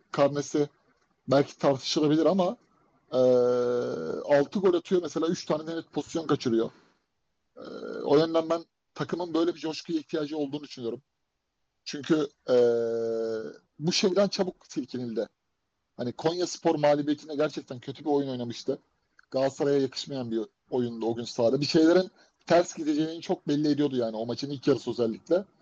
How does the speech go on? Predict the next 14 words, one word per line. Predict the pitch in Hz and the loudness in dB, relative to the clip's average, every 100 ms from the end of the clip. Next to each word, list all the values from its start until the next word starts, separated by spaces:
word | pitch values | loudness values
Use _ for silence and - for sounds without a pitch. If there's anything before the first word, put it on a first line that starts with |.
| _ _ _ - | _ _ _ -2
Ama, | 147 | 4
e, | 160 - - 127 123 123 120 120 120 117 117 113 107 - | 4 4 2 4 4 4 4 4 2 0 -2 -4 -6 -4
Adana | 147 135 156 | -2 2 2
Demir | 156 165 | 0 0
maçındaki | 190 160 151 143 - 131 - _ _ _ - | 0 -2 -4 -6 -2 -4 -4 _ _ _ -4
galibiyet | 135 139 139 143 - | 0 2 2 -2 -4
üstüne | - - 147 | -20 -12 -6
bu | 151 151 - _ _ _ _ _ _ - | -2 -2 -4 _ _ _ _ _ _ -12
Kayseri | 147 156 170 151 | -8 -6 -2 -2
maçındaki | 143 147 139 - 226 | -2 -4 -6 -4 -2
ilk | 180 - | 0 4
yarıdan | 151 139 135 127 _ _ _ _ | 6 6 4 0 _ _ _ _
maçı | 131 131 147 | -2 0 0
kolaylaştırmak | 143 139 131 123 123 143 202 - | 4 6 4 2 -2 -2 -4 -6